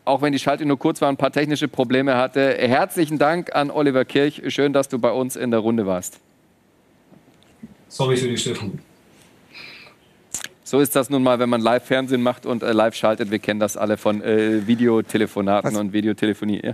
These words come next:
Speaker 3: was ich ihn gerne gefragt hätte,
Speaker 1: Ja.
Speaker 3: dann machen wir es vielleicht auch so. Liebe Grüße, schön, dass du dir Zeit genommen hast, Olli. Schade, dass es jetzt nicht geklappt hat, aber ich hätte ihn gerne gefragt,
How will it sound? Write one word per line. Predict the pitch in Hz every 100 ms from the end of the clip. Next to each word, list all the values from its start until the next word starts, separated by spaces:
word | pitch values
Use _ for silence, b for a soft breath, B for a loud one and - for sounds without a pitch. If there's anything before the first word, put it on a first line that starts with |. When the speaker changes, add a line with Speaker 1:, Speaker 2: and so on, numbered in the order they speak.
| 123
Speaker 3:
was | 139 -
ich | -
ihn | 170
gerne | 151 170 170
gefragt | 139 - - -
hätte, | 135
Speaker 1:
Ja. | 123
Speaker 3:
dann | 131
machen | 135 143
wir | 147
es |
vielleicht | - 147 131
auch | 143
so. | 131 175
Liebe | 151 139
Grüße, | 135 180 160
schön, | - 165
dass | 165 -
du | 147
dir | 143
Zeit | 165 170
genommen | - 156 143
hast, | 143 -
Olli. | 110 143 147
Schade, | 139 135
dass | 127
es | 131
jetzt | 147 -
nicht | 139 -
geklappt | 123 160
hat, | 127
aber | 120
ich | 165
hätte | 180
ihn | 160
gerne | 139 147
gefragt, | 123 - 147 -